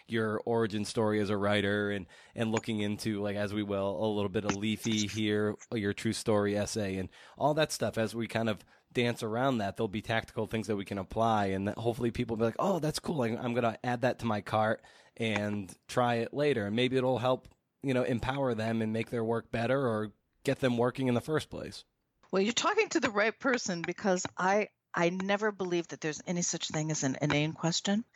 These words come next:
Speaker 2: And I always say that in my classes. There's no such thing as a wrong or a bad question, even if it sounds dumb.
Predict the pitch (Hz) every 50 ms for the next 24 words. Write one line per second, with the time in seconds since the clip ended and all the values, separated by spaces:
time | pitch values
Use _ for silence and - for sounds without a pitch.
0 | - - - - 220 226 247 269 277 285 285 320 - - - 254 311 294 254 180
1 | 165 165 170 160 165 - - - 214 190 202 247 - - 156 139 151 - - 170
2 | 165 - - 180 180 190 202 - - - - - - 175 170 170 160 - 143 143
3 | 156 147 151 160 165 160 151 147 - 135 139 - - - 151 151 - - - 135
4 | 139 - 175 175 185 185 170 - 123 - - - - - - 139 139 147 151 160
5 | 165 160 - - 147 143 156 170 190 202